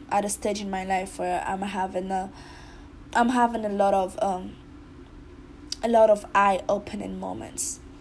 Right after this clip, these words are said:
And most of them, the light that's shining, uh, uh, upon me, like, they're showing me things that I don't like.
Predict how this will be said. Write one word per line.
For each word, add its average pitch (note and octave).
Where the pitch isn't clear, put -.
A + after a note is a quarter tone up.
And G3
most A#3
of G3+
them, A#3
the G#3+
light G3
that's F3+
shining, G3
uh, G3
uh, F3
upon A3
me, A3
like, -
they're G3+
showing G#3
me G3
things F#3+
that F#3+
I F#3
don't -
like. -